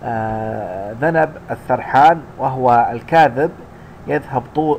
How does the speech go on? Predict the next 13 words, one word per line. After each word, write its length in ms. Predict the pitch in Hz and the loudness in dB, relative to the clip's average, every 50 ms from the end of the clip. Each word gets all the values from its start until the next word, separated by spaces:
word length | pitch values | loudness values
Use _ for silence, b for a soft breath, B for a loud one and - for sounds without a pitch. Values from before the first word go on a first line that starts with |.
| - | -2
آه، 420 | 131 127 120 117 117 117 113 113 113 - | -4 -4 -4 -4 -4 -4 -4 -6 -4 0
طولاً، 420 | 156 156 147 131 127 131 151 180 202 - B B B B B B B B B B B B - | 2 2 4 4 4 4 2 2 -2 -8 B B B B B B B B B B B B -8
آه، 560 | 120 120 117 117 117 113 113 113 113 113 113 | -6 -4 -2 -2 -2 -2 -2 -2 -2 -4 -4
ولا 400 | 117 131 151 170 165 160 160 156 | 0 2 2 4 4 4 2 2
يذهب 320 | 156 143 123 127 123 113 117 | 0 -2 -4 -6 -4 0 4
عرضاً، 460 | 131 135 131 123 120 123 139 156 - - - - - - - | 4 4 4 4 2 2 2 2 0 -4 -10 -14 -16 -14 -6
والفجر 480 | 127 135 139 135 - 170 165 165 160 147 | -4 -4 -2 0 0 0 0 0 -2 -4
الآخر 600 | 135 131 - 143 151 147 135 - 139 135 143 156 170 B B B B B - | -2 2 6 6 6 6 6 4 2 2 2 2 0 B B B B B -6
يذهب 440 | 139 156 165 151 147 131 143 123 - | -4 -2 -2 -2 -4 -6 -6 -4 2
عرضاً 500 | 120 143 151 147 135 131 131 135 135 131 123 - - | 4 4 4 4 4 2 0 0 0 -2 -8 -6 0
ولا 180 | 139 147 151 156 | 2 4 4 4
يذهب 340 | 151 151 143 131 131 131 123 - - | 2 0 -2 -2 -4 -6 -6 -4 -2
طولاً." 380 | 139 135 131 131 135 151 180 | 0 2 4 4 4 4 2